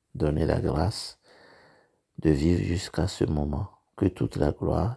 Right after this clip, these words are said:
te revienne. Je te confie cette réflexion et je prie que tu me donnes une langue exercée comme la plume d'un habile écrivain,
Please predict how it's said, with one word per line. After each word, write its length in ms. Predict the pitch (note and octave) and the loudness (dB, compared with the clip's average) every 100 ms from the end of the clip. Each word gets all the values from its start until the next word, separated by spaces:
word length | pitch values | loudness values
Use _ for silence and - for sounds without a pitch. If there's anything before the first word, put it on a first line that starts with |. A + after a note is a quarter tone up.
| - | -4
te 80 | - | 0
revienne. 640 | D3 D3 F2 E2 - - _ _ _ _ _ _ _ _ _ _ _ _ _ _ _ - | 2 0 -2 -4 -6 -12 _ _ _ _ _ _ _ _ _ _ _ _ _ _ _ -8
Je 140 | - | -6
te 140 | - F2+ | 2 2
confie 600 | - E2+ - - A2 A2+ | 4 2 2 0 0 2
cette 300 | - - E2+ | 4 4 4
réflexion 680 | E2+ - F2 F2 - F#2 | 0 0 -4 -2 0 2
et 40 | F#2+ | 4
je 120 | F2+ | 2
prie 320 | - - G2 | 0 -2 -2
que 80 | - | -2
tu 200 | - F#2 | -4 0
me 160 | F2 E2 | 2 2
donnes 460 | - D#2+ E2 E2+ - _ _ _ _ _ _ _ - | 2 2 0 -6 -10 _ _ _ _ _ _ _ -2
une 220 | A2 G#2 | 4 6
langue 240 | E2 E2+ - | 6 6 4
exercée 560 | E2 D#2+ E2 - F#2 | 4 2 0 2 2
comme 320 | F2+ F#2+ F#2 | 2 2 4
la 140 | D#2+ E2 | 4 0
plume 400 | - G2 F2+ E2 | 0 0 2 2
d'un 180 | F2 E2 | 2 2
habile 440 | E2 E2+ A#2+ F2+ | 0 0 0 2
écrivain, 580 | F2 - F2 F2+ F2 | 2 0 -4 -2 -4